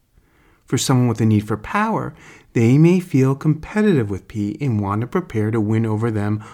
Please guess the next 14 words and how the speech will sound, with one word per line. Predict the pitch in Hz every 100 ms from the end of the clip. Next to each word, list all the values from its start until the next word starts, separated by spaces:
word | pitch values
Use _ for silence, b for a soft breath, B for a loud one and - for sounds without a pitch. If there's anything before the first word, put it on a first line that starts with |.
| B
on | 104 107
any | 107 123 113 117
number | 107 101
of | 101 -
points | 110 98 95
depending | - 98 101 101 101
on | 95
the | 95
subject | - 98 98 92
matter. | 95 92 101 - _ _ _ _ _
For | -
someone | 104 127 107 101
with | 92
achievement, | 104 - 240 254 - 101 -